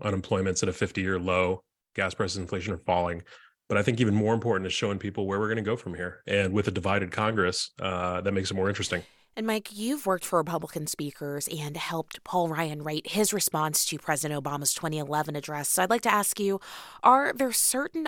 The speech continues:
Speaker 2: opportunities for Biden tonight to connect with both Republican lawmakers, but also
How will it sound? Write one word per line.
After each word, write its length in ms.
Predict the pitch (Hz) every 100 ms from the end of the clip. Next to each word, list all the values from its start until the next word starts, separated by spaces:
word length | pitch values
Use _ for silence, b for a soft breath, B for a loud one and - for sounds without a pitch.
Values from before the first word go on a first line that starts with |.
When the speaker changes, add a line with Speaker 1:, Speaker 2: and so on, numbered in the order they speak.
| -
Speaker 2:
opportunities 880 | 202 190 175 - 156 156 147 143 -
for 420 | - 202 190 185
Biden 540 | 147 165 175 175 156
tonight 460 | - 147 143 143 - -
to 440 | - 175 170 165 B B B -
connect 420 | 220 233 226 190
with 260 | 202 - - _ -
both 240 | 196 175 175
Republican 500 | 165 175 180 185 175
lawmakers, 560 | 170 185 175 - 170
but 140 | - 208
also 480 | 226 - 226 -